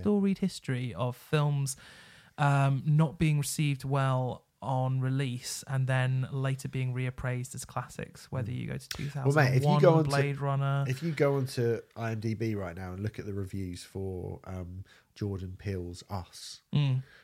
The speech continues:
Speaker 2: which I thought was absolutely brilliant. It's the best, like, sort of big budget film I've, or, or the, you know, kind of big release film I've seen for a long time.
Speaker 1: Mm.
Speaker 2: And,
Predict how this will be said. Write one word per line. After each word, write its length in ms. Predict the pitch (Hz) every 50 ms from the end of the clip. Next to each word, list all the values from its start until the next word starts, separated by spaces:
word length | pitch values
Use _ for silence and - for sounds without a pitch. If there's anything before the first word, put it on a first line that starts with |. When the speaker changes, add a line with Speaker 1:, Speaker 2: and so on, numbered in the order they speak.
| _ _
Speaker 2:
which 180 | - 107 104 -
I 140 | - 127 117
thought 220 | 113 - 104 95 -
was 160 | 95 90 87 - - - _ _ _ _ _ _ _ _ -
absolutely 760 | 127 - - - - - - - 113 104 101 - - - 95
brilliant. 360 | 92 - 98 90 85 82 85
It's 160 | 95 92 -
the 60 | -
best, 360 | 101 113 104 92 - - - _ _ _ _ _ _ _ _ _ _ _
like, 220 | - 92 80 69 - - - _ _ _
sort 180 | - - - 87
of 40 | - _ _ _ _ _ _ _ _ - - _ _
big 220 | - 104 95 - -
budget 360 | 101 90 92 - - - -
film 400 | - 104 95 92 90 92 92 85 85
I've, 180 | 90 90 85 -
or, 200 | - - 104 98 -
or 100 | - 107
the, 260 | 101 98 90 87 -
you 120 | 92 92 92
know, 60 | 90
kind 140 | 87 95 95
of 80 | 90 -
big 180 | 107 98 -
release 240 | 92 92 92 90 87
film 280 | - - 95 92 90 90
I've 160 | 87 90 90
seen 400 | - - 92 90 87 87 87 92 - _ _ _ _ _ _ _ _ _ _
for 280 | _ - - 104 95 92
a 40 | 92
long 320 | 95 95 90 85 85 87 87
time. 400 | - 101 90 - - - - - - -
Speaker 1:
Mm. 200 | - - - - - -
Speaker 2:
And, 640 | 113 110 107 104 104 98 98 98 98 98 95 - -